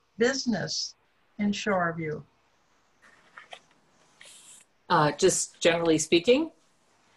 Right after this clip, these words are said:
Speaker 1: That was the question we
Speaker 2: All right,
Speaker 1: received,
Speaker 2: okay,
Speaker 1: so
Speaker 2: sure. We can deal with
Speaker 1: interpret
Speaker 2: that.
Speaker 1: it as you will.
Speaker 2: Okay,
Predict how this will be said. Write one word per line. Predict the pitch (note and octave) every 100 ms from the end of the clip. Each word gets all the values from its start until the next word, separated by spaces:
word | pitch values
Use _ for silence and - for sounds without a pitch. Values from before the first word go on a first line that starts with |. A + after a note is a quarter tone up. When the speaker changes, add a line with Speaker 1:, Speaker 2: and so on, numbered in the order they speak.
| _ _ - - - - _ _ A3
Speaker 1:
That | G3+ G#3+ A3
was | A#3 A3
the | B3
question | B3+ C4 C4 - A#3+ A#3
we | A#3
Speaker 2:
All | G3 A#3
right, | B3 B3 -
Speaker 1:
received, |
Speaker 2:
okay, | F3 A#3 B3 B3+ B3+
Speaker 1:
so | A3 A3
Speaker 2:
sure. | A3 G#3 _ _ -
We |
can | G#3+
deal | G#3+ A#3+
with | B3+
Speaker 1:
interpret | B3+ A#3
Speaker 2:
that. | A#3+ -
Speaker 1:
it | A3+
as | A3
you | A#3
will. | A#3+ A3+ G#3 G#3 _ _ _ _
Speaker 2:
Okay, | G3 G#3 G3+ F3